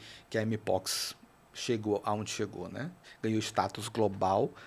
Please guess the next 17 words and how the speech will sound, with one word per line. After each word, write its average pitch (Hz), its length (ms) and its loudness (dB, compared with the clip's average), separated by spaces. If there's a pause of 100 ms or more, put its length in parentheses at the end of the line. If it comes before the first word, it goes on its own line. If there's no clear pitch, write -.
(140)
<laughs> - 680 -10
uma 117 80 2
doença 107 260 0
que - 80 -8
tava 107 220 0
lá 101 180 -2
quietinha, 107 760 -4
mas 139 160 2
que - 80 -10
todo 120 220 -2
mundo 117 100 -2
já 120 100 -2
sabia 107 340 -2
que 151 120 -6
ia 165 40 -6
ter, 92 220 -8
tá? 123 220 -6